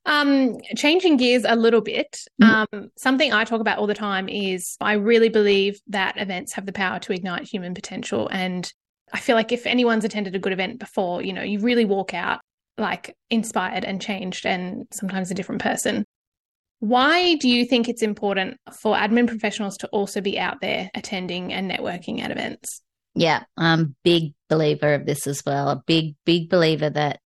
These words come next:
Speaker 2: human contact and human networking it's just not the same when it's on Zoom. Uh, it does ignite human potential, and it does ignite, like, uh,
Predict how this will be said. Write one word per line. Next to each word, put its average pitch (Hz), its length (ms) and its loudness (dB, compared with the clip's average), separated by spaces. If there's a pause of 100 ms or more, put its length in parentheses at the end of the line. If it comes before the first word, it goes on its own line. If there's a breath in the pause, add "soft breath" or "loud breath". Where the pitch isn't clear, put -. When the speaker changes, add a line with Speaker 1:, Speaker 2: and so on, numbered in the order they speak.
(160)
Speaker 2:
human 180 500 0
contact 151 640 -2
and 143 120 0
human 156 440 0
networking 143 680 0 (340)
it's - 80 -4
just 262 200 2
not - 320 0 (180)
the 170 80 2
same 143 320 2
when 156 100 0
it's - 180 -4
on 151 120 0
Zoom. 151 340 0 (420)
Uh, 156 140 0 (140)
it - 240 0
does 175 260 4
ignite 165 360 2
human 143 340 0
potential, 147 480 -2
and 139 80 2
it - 160 -2
does 156 200 2
ignite, 175 540 0 (180)
like, 165 360 0 (100)
uh, 170 180 -4